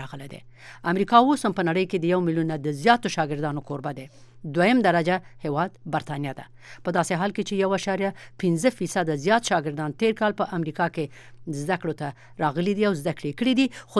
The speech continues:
د نوو شاګردانو په خاص ډول د لیسانس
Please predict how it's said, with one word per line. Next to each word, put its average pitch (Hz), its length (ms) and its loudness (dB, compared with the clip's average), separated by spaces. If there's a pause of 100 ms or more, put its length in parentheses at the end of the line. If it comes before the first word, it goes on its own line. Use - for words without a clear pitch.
د 185 120 6
نوو 269 240 6
شاګردانو 170 500 2 (460)
په 139 60 -10 (100)
خاص 226 320 0
ډول 254 260 2 (180)
د 185 180 4
لیسانس 254 300 2